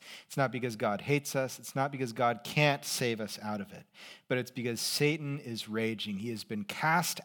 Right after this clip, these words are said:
out of heaven, the text tells us, and he is going to be cast out of the earth as well.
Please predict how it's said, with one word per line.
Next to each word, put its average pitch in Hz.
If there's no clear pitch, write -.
out 165
of 147
heaven, 110
the 123
text -
tells 123
us, -
and 113
he 117
is 107
going 117
to 95
be 95
cast 98
out 87
of 82
the 85
earth 82
as -
well. -